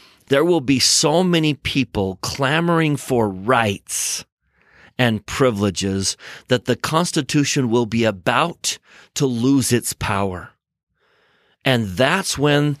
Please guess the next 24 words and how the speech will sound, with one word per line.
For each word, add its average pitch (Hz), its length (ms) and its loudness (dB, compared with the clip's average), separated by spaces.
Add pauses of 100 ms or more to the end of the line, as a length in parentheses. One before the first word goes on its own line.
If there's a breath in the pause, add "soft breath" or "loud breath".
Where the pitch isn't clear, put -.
(120 loud breath)
the 120 100 0
Church 135 360 0
of 120 80 0
Jesus 117 360 0
Christ 113 320 0
of 104 100 -2
Latter-day 107 340 0
Saints 104 360 -2
will 104 80 -2
step - 360 -2
forward 101 340 -2
and 95 140 -6
say, 92 480 -4 (360 loud breath)
"No, 107 380 4
we 104 240 2
will 117 300 2
accept - 600 -2
the 117 120 0
responsibilities 104 1200 0
and 101 160 0
we 98 140 0
will 95 200 -2
balance 98 800 -2
that." - 580 -10